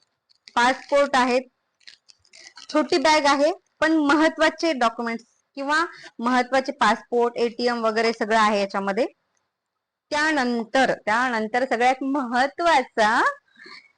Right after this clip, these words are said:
कुठेही आता बाहेर जात असते, प्रोग्राम असतो, मग कुठेतरी आपल्याला काहीतरी आवडलं तर मग लगेचच शूट करायचं म्हणून सगळं सोबत ठेवावं लागतं. त्यानंतर, त्यानंतर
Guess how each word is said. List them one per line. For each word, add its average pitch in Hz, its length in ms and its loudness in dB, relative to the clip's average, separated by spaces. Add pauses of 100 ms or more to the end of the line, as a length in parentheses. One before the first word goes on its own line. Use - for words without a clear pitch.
(340)
कुठेही 349 400 0
आता 330 200 2
बाहेर 320 360 4
जात 302 220 2
असते, 294 320 0
प्रोग्राम 277 520 2
असतो, 262 240 -2
मग 262 160 -2
कुठेतरी 277 460 -2
आपल्याला 269 340 2
काहीतरी 269 480 0
आवडलं 240 460 0
तर 247 160 -6
मग 247 300 -4
लगेचच 254 400 -2 (500)
शूट 294 300 -2
करायचं 247 380 0
म्हणून 254 360 -2 (540)
सगळं 254 240 0 (100)
सोबत 214 280 -2
ठेवावं 196 380 -4
लागतं. 180 320 -6 (1120)
त्यानंतर, 208 600 -2
त्यानंतर 208 600 -6